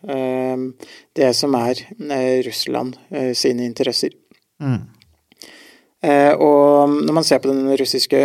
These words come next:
Speaker 1: økonomien og demografien, eh, og, eh, utviklingen til Russland de siste ti årene,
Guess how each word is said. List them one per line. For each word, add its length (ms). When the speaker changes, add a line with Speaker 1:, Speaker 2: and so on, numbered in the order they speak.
Speaker 1:
økonomien 540
og 100
demografien, 840
eh, 580
og, 680
eh, 920
utviklingen 760
til 420
Russland 460
de 100
siste 640
ti 220
årene, 340